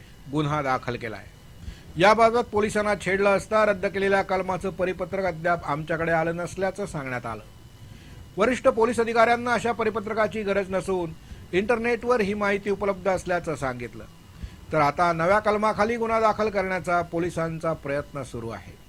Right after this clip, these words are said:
ठाण्यातील कोपरी भागात एका जुना इमारतीचा काही भाग कोसळून दोन टेम्पोवर पडला.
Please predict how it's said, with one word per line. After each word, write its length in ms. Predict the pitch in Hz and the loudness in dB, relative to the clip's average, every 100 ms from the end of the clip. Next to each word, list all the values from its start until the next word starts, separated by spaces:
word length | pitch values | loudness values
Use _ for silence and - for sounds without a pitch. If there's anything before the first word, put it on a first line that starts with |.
| - - - - - - - - - - - - - - - - - - - - - - - - | -20 -20 -20 -20 -20 -20 -20 -20 -20 -20 -20 -20 -20 -20 -18 -16 -16 -14 -16 -16 -20 -20 -20 -2
ठाण्यातील 320 | 185 254 277 277 | 4 4 2 2
कोपरी 360 | 202 202 247 | 2 2 2
भागात 360 | 208 196 254 214 | 4 4 4 2
एका 340 | 202 208 196 | 0 4 2
जुना 300 | 170 185 226 | 2 0 2
इमारतीचा 580 | 226 214 220 214 220 233 | 2 0 -2 -2 -4 -4
काही 280 | 214 175 175 | 0 0 2
भाग 160 | 175 170 - | 2 0 -4
कोसळून 560 | 170 185 208 220 196 | -4 0 2 0 -2
दोन 300 | 165 196 196 - | -2 0 -2 -4
टेम्पोवर 500 | 170 165 185 175 160 | -4 -4 -2 0 -2
पडला. 300 | 135 123 107 | -2 -6 -8